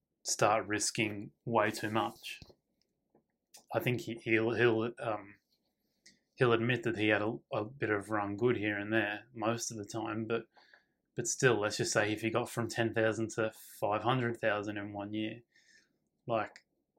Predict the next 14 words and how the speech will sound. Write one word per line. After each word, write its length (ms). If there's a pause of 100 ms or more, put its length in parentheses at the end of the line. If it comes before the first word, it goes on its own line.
(760)
<laughs> 0 (1400)
that's 140
pretty 280
rich. 500 (140)
That, 180
that's 300
a 40
lot 300
of, 240
that's 200
a 60
lot 200
of 100
money. 360